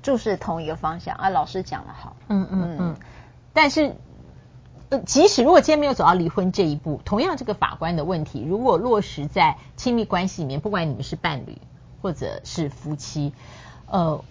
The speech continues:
Speaker 2: 到目前为止扫描最幸福的一刻，如果那个答案不一致的话，应该会有后续可以延长的在关系上面的分享或讨论，吼。
Speaker 1: 嗯，但是因为那个案子，吼，当时讲到这件事情的时候，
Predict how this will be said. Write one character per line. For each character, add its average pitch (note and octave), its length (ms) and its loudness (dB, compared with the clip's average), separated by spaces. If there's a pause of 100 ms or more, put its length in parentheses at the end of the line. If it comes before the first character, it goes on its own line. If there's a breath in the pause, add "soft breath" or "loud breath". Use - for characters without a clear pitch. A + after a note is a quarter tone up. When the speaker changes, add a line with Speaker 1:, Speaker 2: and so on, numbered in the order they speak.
(520)
Speaker 2:
到 D4 160 12
目 D4 120 4
前 G#3 160 0
为 F3 140 0
止 D#3+ 180 -6
扫 B2 240 0
描 B2+ 320 -2 (160)
最 C#4+ 240 2
幸 A3 300 -2
福 - 180 -8
的 C#3 200 -2
一 D#3+ 80 -2 (100)
刻， - 340 -2 (260 loud breath)
如 D4 80 4
果 G#4 120 8
那 D#4 80 4
个 D4 100 2
答 E3 160 8
案 A3 240 4 (100)
不 C#4+ 140 4
一 F3+ 180 0
致 G#3+ 220 -2
的 E3 120 2
话， D#3 280 0
应 C4+ 180 -2
该 D4 160 2
会 C#4+ 280 2
有 B2 160 0
后 A3+ 240 4
续 G#3 220 -4
可 - 140 -2
以 D#3+ 100 2
延 D3 360 0
长 B2 340 -4
的 C3+ 140 -8
在 G3 160 -4
关 F3+ 220 -2
系 - 180 -6
上 D#3+ 220 -2
面 D3+ 180 -4
的 C3 60 -8
分 D3+ 220 -6
享 - 220 -8
或 - 100 -10
讨 - 280 -10
论， - 260 -8
吼。 - 160 -14 (400)
Speaker 1:
嗯， A#3 360 0 (220 loud breath)
但 F4 140 4
是 E4+ 260 -4
因 D#4+ 160 -2
为 D#4 160 0
那 C4+ 180 -2
个 G#3+ 80 -4
案 A3+ 280 0
子， - 260 -6
吼， D#3+ 240 -2
当 C4 300 0
时 F#3 180 -6
讲 E3 240 -8
到 F#3 360 6
这 A#3 180 0
件 G#3 200 -6
事 G3 200 -6
情 D#3 160 -12
的 D#3+ 80 -14
时 - 100 -10
候， D3+ 220 -6